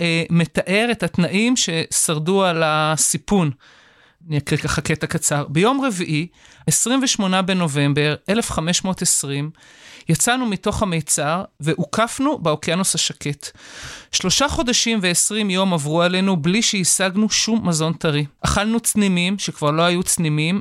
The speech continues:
אלא אבקת צנימים שורצת תולעים, כי הן אכלו את כל החלק הטוב שהיה. הם העדיפו צחנה עזה של שתן עכברושים,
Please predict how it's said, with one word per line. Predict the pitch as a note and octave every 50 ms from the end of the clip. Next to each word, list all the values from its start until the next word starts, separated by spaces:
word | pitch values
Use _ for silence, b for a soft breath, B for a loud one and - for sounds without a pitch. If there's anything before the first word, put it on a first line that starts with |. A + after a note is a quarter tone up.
| - -
אלא | D#3+ D#3 D3+
אבקת | D3+ D3 - - F3+ F#3+
צנימים | - - - G3 F3+ E3 E3+ F3+ F#3+ G3 - -
שורצת | - - - - E3 D3+ E3 F3 - - G#3+ -
תולעים, | - F#3 D#3+ D#3+ - D#3+ D3 C#3+ D#3 E3+ F3 B B B B -
כי | - - E3
הן | E3
אכלו | D#3+ - - F#3+ F#3+
את | F#3+ F#3 -
כל | - - F3+ E3+
החלק | E3 - - E3 E3 - - E3+
הטוב | D#3 - - D3+ C#3+
שהיה. | - - C#3+ C#3+ C#3+ C#3+ D3 C#3+ D3 E3+ A#3 B B B B B B B B B B -
הם | F#3+ F#3+
העדיפו | F#3+ F3 D#3 A#3+ - - C#4
צחנה | - - - - - - - - G3+ F#3+ G3 G#3+ A3+ -
עזה | G3 G3+ E3+ D#3 F#3+ F#3+
של | F#3+ - - E3+ E3 D#3+ -
שתן | - - G3 F#3 - A3+ G#3
עכברושים, | F#3+ - E3+ D#3+ E3+ D#3 D#3+ D#3+ - - - D3 C#3+ D#3